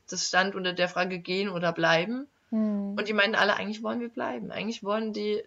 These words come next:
Speaker 1: dort in der Region bleiben, aber dafür muss halt einiges sich noch ändern. Und das war einfach so bezeichnend. Und es hat super Spaß gemacht und auch irgendwie nochmal mich geerdet, weil das wirklich, also krasse Storys waren, die die auch erzählt haben.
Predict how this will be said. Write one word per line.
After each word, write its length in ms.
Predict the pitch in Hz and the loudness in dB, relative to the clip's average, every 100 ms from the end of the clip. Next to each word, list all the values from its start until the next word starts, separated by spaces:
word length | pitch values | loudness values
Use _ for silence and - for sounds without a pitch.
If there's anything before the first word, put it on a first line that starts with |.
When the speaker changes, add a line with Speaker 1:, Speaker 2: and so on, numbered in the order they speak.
| _ | _
Speaker 1:
dort 300 | 202 202 208 | 2 2 2
in 80 | 196 | -4
der 120 | 196 | -4
Region 460 | 202 190 233 254 202 | -4 0 0 0 0
bleiben, 560 | 170 160 170 202 226 - | 4 4 4 2 -4 -4
aber 160 | 180 | 0
dafür 220 | 185 185 196 | 0 -2 -2
muss 340 | 196 202 214 | -4 -4 2
halt 220 | 233 214 | 2 2
einiges 460 | 190 202 208 202 - | 0 0 -2 -6 -6
sich 220 | 208 - | -10 -10
noch 240 | 196 - - | -12 -12 -6
ändern. 320 | 214 196 160 | -2 0 0
Und 120 | 165 | -2
das 160 | 175 - | -6 -2
war 80 | 185 | 2
einfach 260 | 180 190 | 2 0
so 200 | 180 202 | -4 -4
bezeichnend. 920 | 196 - - 196 233 240 175 165 165 - - - _ | -6 -8 -2 2 2 0 -2 -2 -6 -10 -20 -20 _
Und 60 | - | -8
es 120 | 175 | -2
hat 140 | 196 185 | 0 0
super 240 | - 202 | 2 2
Spaß 380 | 202 180 185 - | 4 6 6 4
gemacht 400 | 165 160 175 - | -4 -4 -6 -6
und 180 | 175 - | -2 2
auch 240 | 170 - - - | 2 0 -14 -4
irgendwie 280 | 165 175 175 | -2 0 0
nochmal 400 | 175 185 165 165 - _ _ _ _ _ _ _ | 0 0 0 -2 -12 _ _ _ _ _ _ _
mich 400 | - 190 196 - | -6 -4 -4 -2
geerdet, 640 | 190 113 180 190 165 - - _ - | 2 6 6 6 2 -2 -14 _ -18
weil 140 | - 170 | -4 -2
das 180 | 170 185 | -2 -6
wirklich, 500 | 175 180 175 - - _ _ _ _ _ _ _ | -2 -2 -2 -6 -10 _ _ _ _ _ _ _
also 200 | 165 165 - | 0 0 -2
krasse 280 | - 185 190 | 0 2 4
Storys 400 | 214 208 180 - | 6 6 4 0
waren, 180 | 151 | -4
die 80 | 175 | -4
die 140 | 175 175 | -6 -10
auch 120 | 170 | -12
erzählt 320 | - - - | -16 -16 -18
haben. 120 | - | -20